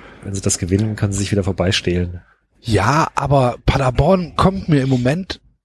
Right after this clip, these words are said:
Speaker 2: tatsächlich stärker vor als der H S V. Und die spielen halt,
Speaker 1: Das
Speaker 2: ähm,
Speaker 1: hab ich ja vorhin
Speaker 2: zu,
Speaker 1: gesagt.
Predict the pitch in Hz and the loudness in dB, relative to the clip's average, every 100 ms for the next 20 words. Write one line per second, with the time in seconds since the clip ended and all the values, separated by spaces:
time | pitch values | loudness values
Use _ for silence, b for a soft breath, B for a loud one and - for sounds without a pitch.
0 | _ - - 190 - 160 - - 175 208 | _ -2 2 0 0 2 0 2 0 2
1 | 175 139 - 151 131 131 - 127 131 117 | 0 0 2 4 2 -2 0 0 0 0
2 | - 214 131 107 131 127 120 - 160 156 | 0 2 2 -2 -8 -6 -6 -2 2 2
3 | 147 131 135 127 B B B B B B | 2 2 2 0 B B B B B B
4 | _ 139 117 113 117 131 135 131 156 131 | _ 2 4 4 4 4 2 4 4 4